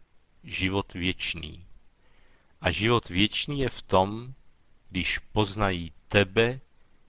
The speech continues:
jediného pravého Boha, a toho, kterého jsi poslal, Ježíše Krista.“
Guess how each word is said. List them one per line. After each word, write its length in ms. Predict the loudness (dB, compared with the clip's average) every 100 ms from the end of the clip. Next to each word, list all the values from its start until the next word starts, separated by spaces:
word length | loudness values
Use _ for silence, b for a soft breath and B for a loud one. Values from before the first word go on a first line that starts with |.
| -20 _ -8
jediného 1080 | 2 2 4 0 2 2 0 -2 -4 -6 -16 -16 -2
pravého 640 | 6 6 8 4 2 -2
Boha, 560 | -2 0 2 2 -2 -4 -20 _ _ _ -20 -20 _ _
a 140 | 2 2
toho, 440 | 4 2 6 4
kterého 440 | 2 2 4 6 4
jsi 260 | -2 -8
poslal, 800 | -4 -4 -4 0 4 4 0 -8 _ _ _ _ _ _ _ -12
Ježíše 760 | 0 0 0 -4 -2 -2 -2 -6 -12 -2
Krista.“ 600 | -2 0 -8 -8 -10